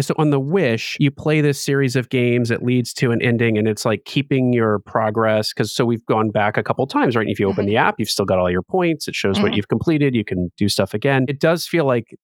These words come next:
Speaker 1: that is ripe for, like, cookie cutter in the standpoint that you're gonna have pictures up and stuff, but the actual content of it, I feel like, could be easily changed 'cause it's all software, right? And so,
Speaker 2: Yeah.
Speaker 1: like, give us a new experience, something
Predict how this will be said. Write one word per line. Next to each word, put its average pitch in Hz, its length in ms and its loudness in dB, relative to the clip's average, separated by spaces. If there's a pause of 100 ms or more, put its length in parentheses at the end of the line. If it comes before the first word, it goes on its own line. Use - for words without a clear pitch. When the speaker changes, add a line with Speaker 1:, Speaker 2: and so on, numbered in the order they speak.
Speaker 1:
that 135 280 0
is 123 200 -2
ripe 117 320 0
for, 104 500 0
like, 117 160 -2
cookie 208 300 0
cutter 165 260 0
in 147 100 0
the 123 80 -2
standpoint 123 520 -2
that 107 280 0
you're 117 100 -4
gonna 120 100 0
have 113 300 0
pictures 127 520 0
up 104 240 0
and 110 140 -2
stuff, 104 360 -2
but 117 160 -4
the 123 100 0
actual 127 300 -2
content 117 600 -2
of 95 160 0
it, 95 140 0
I 107 60 0
feel 107 180 -2
like, 98 160 -2
could 107 120 -4
be 104 200 -2
easily 98 480 0
changed 123 240 0
'cause 127 80 0
it's 190 60 -4
all 143 100 0
software, 131 760 -2
right? 113 320 0
And 113 160 0
so, 110 260 2
Speaker 2:
Yeah. 104 140 0
Speaker 1:
like, 123 140 -2
give 185 160 0
us 175 140 -2
a 160 40 2
new 139 200 2
experience, 117 600 0
something 110 400 -2